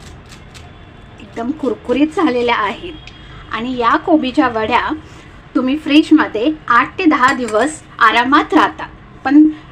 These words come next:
एवढे दिवस लागत नाही कारण का लगेच वड्या संपतात. आणि एकदम जसे मंचुरियनची भजी खातो ना, तर तशीच चव लागत आहे.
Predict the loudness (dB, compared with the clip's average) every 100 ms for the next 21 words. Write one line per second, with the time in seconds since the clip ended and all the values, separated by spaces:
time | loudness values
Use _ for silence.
0 | 0 2 4 2 2 0 2 0 -2 -4
1 | -4 -2 0 -2 -2 0 2 2 2 2
2 | 0 -6 -6 -2 0 0 2 2 2 2
3 | 2 0 -2 -8 -10 -12 -20 -20 -20 -20
4 | -16 -10 -8 -8 -4 -4 -4 -6 -14 -10
5 | -8 2 4 4 2 4 6 4 2 2
6 | 0 0 -2 2 2 2 0 -2 -12 -2
7 | 0 0 _ _ -8 -4 -4 -4 -2 0
8 | 4 2 2 0 0 -4 -12 -16 -18